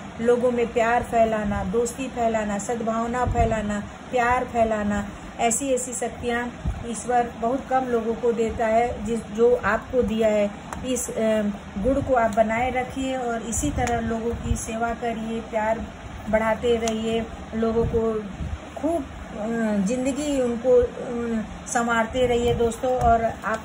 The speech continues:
अपनी भी अच्छी life जिएंगे और दूसरों की भी life आप बहुत अच्छी करेंगे दोस्तों, यहाँ पर ये बताया जा रहा है। देखते हैं,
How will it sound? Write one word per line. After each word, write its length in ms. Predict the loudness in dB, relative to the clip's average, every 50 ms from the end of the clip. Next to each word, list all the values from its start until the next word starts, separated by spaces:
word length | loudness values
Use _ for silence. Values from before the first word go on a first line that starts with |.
| -4 -2
अपनी 300 | -2 -2 0 -2 -2 0
भी 180 | 2 4 6
अच्छी 480 | 6 6 4 2 -2 -4 -4 -4 -2 2
life 260 | 4 6 6 6 4
जिएंगे 580 | 2 0 -2 0 2 2 2 4 4 4 2 2 -4 -12 -14 -14 -2 0
और 100 | 2 2
दूसरों 420 | 2 2 0 0 0 4 4 4 4
की 220 | 4 0 -4 -2
भी 140 | -2 0 2
life 320 | 2 4 2 2 2 0
आप 180 | 0 0 0 -2 -4 -6 -4
बहुत 300 | -2 0 0 0 0 -2
अच्छी 340 | -4 -4 -6 -6 -6 -6 -4
करेंगे 420 | 0 0 0 2 2 0 0 0
दोस्तों, 360 | 0 0 -2 -2 0 0 0
यहाँ 200 | 0 0 0 0
पर 200 | 0 2 2 2
ये 180 | 2 2 0 0
बताया 440 | 0 0 0 2 0 2 2 2 2
जा 200 | 2 2 2 2
रहा 140 | 2 2 2
है। 220 | 2 2 0 0 -2 -6 -8 -10 -12 -12 -14 -12 -10 -8 -6 -6 -8 -8 -12 -14 -16 -16 -10 -4
देखते 420 | -4 -4 -4 -2 2 2 4 4 4
हैं, 320 | 2 2 0 -2 -4 -6